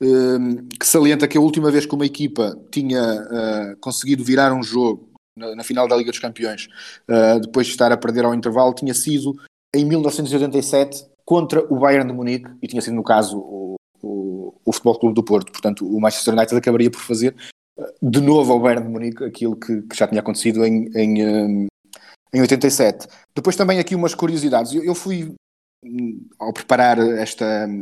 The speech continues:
esta presença cá. Também recolhi algumas, algumas declarações sobre o que é que se disse na altura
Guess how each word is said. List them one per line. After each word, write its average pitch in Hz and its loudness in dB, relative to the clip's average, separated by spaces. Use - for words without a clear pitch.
esta 113 -6
presença 117 -4
cá. 117 0
Também 131 0
recolhi 143 2
algumas, 131 0
algumas 139 -4
declarações 123 -4
sobre 117 -4
o 113 -6
que 120 -10
é - -10
que - -8
se - -10
disse 113 -6
na 110 -4
altura 107 -6